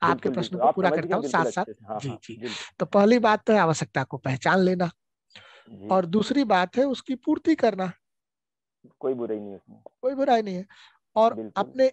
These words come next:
Speaker 1: इनकम के स्रोत को भी बढ़ाना।
Speaker 2: हम्म, हम्म।
Speaker 1: आप कह रहे हैं इनकम के स्रोत को बढ़ाना।
Speaker 2: हम्म।
Speaker 1: ठीक, तो उसके लिए कुछ हमने, अ, किराए पे लगा दिया या जो भी किया,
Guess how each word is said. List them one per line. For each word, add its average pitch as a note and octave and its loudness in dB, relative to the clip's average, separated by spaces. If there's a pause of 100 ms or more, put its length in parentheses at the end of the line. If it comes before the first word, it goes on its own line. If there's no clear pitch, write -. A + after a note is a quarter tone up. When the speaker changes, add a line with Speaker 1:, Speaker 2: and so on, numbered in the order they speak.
(120)
Speaker 1:
इनकम A#3 0
के D4 -2
स्रोत F3 -6
को F#3+ 0
भी G3+ 4
बढ़ाना। F#3 0 (680)
Speaker 2:
हम्म, A2 -12
हम्म। A2 -18 (720)
Speaker 1:
आप D3+ -6
कह E3+ -4
रहे F#3+ -2
हैं F#3 -4
इनकम F#3 -4
के G#3 -4
स्रोत E3+ -8
को C4 0 (420)
बढ़ाना। C3 -6 (840)
Speaker 2:
हम्म। C3 -8
Speaker 1:
ठीक, B3+ -6 (500)
तो F3 -4
उसके E3+ 0
लिए E3+ 6
कुछ E3 -4
हमने, D#3 -2
अ, D3+ -4 (1040)
किराए D3+ 4
पे C#3+ 0
लगा C#3 2
दिया C#3 2
या D3 4
जो D#3 2
भी F3 2
किया, D#3 0